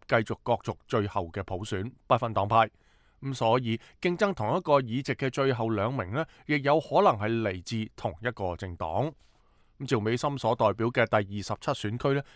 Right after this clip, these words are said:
就係呢個情況啦。無論最後由邊個獲勝，呢個選區嘅議席呢，都係會由民主黨贏得。加州第二十一選區呢，係全美國最多亞裔選民嘅選區之一。趙美心今次選舉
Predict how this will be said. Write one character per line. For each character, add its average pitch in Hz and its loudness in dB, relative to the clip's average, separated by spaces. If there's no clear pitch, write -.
就 110 2
係 92 4
呢 110 0
個 113 0
情 92 -6
況 107 2
啦。 - 2
無 147 2
論 180 4
最 214 4
後 165 4
由 113 6
邊 226 -2
個 165 2
獲 123 4
勝， 143 -4
呢 196 -2
個 151 4
選 120 -2
區 147 -2
嘅 110 2
議 101 -8
席 104 -2
呢， 113 -4
都 127 -2
係 90 -2
會 95 -4
由 95 2
民 85 -6
主 107 -8
黨 104 -2
贏 85 -6
得。 123 2
加 156 4
州 156 4
第 131 4
二 120 4
十 113 -4
一 117 0
選 131 -2
區 165 0
呢， 156 0
係 143 2
全 113 -4
美 135 0
國 175 4
最 170 0
多 214 2
亞 139 6
裔 127 2
選 113 0
民 156 -2
嘅 - -10
選 90 -10
區 117 -2
之 127 -2
一。 139 4
趙 113 2
美 110 -2
心 156 -4
今 147 -2
次 - -6
選 104 -6
舉 113 0